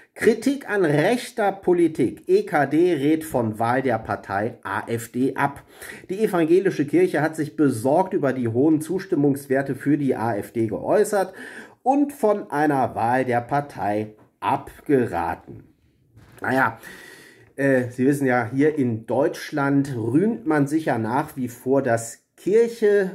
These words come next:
und Staat ja voneinander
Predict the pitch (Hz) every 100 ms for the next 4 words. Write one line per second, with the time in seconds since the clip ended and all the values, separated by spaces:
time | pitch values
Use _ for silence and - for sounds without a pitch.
0 | - 120 117 113 - _ - - - 123
1 | 143 147 - 104 104 135 113 113 120 127
2 | 98 95